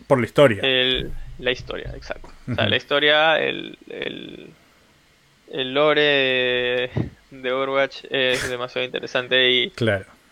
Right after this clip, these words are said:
Speaker 2: y el, y el hecho de que anunciar Over-, Overwatch dos, eh,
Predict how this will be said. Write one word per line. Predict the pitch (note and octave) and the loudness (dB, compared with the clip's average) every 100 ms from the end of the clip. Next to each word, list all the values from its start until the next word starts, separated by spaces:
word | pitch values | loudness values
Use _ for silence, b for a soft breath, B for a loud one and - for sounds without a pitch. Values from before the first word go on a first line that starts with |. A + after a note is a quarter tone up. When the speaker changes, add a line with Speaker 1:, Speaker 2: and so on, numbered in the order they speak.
| - | -14
Speaker 2:
y | B2 B2+ | -6 -2
el, | B2 B2 A#2+ B2 B2 B2 A#2+ - _ _ _ _ _ _ _ _ _ _ _ _ _ _ _ _ _ _ | 2 4 4 2 0 -2 -4 -10 _ _ _ _ _ _ _ _ _ _ _ _ _ _ _ _ _ _
y | D3+ C3+ | -2 2
el | C3+ | 2
hecho | C#3 D#3+ | 2 0
de | C#3 | 2
que | C3+ B2 B2+ C3+ | 2 4 2 0
anunciar | - B2+ B2+ C3 C#3 | -2 -2 -4 -2 0
Over-, | C#3+ C#3 C3 B2 B2+ C#3 _ | 2 2 2 0 -2 -6 _
Overwatch | C#3+ C#3 C#3 B2 C3 | 0 2 2 0 0
dos, | B2+ B2+ - - _ _ _ _ _ - | 0 0 -6 -20 _ _ _ _ _ -4
eh, | B2+ B2+ B2 B2 B2 | -2 0 -2 -4 -12